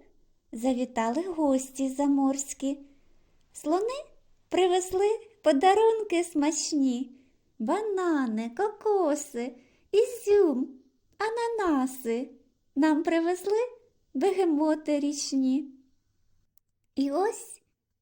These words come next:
героїня майбутнього року. Це пані змія,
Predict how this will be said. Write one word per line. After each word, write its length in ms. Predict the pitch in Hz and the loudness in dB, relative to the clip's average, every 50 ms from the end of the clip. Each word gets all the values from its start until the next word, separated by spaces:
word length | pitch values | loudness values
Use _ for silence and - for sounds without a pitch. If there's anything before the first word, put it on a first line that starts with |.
| _ | _
героїня 720 | - 240 294 311 311 330 339 320 359 415 427 453 403 381 381 | -4 -2 0 0 2 0 0 0 0 0 0 0 -2 -2 0
майбутнього 760 | 359 330 311 294 262 262 285 277 - - 285 277 269 294 285 | 2 2 2 2 0 -2 -4 -4 -2 -2 -2 -2 0 -2 -2
року. 440 | 269 262 233 233 233 - 220 226 262 254 - - _ _ _ _ _ _ _ _ _ _ _ _ _ | -2 -2 -4 -4 -6 -8 -10 -10 -10 -10 -12 -18 _ _ _ _ _ _ _ _ _ _ _ _ _
Це 200 | - - 269 269 | -10 -6 -6 -6
пані 520 | 277 269 - 330 330 349 359 339 320 311 | -4 -2 -2 0 0 2 2 2 0 0
змія, 760 | 302 311 311 311 320 339 349 330 349 359 339 302 233 220 269 | 0 0 0 2 2 2 2 2 0 0 0 0 -2 -4 -6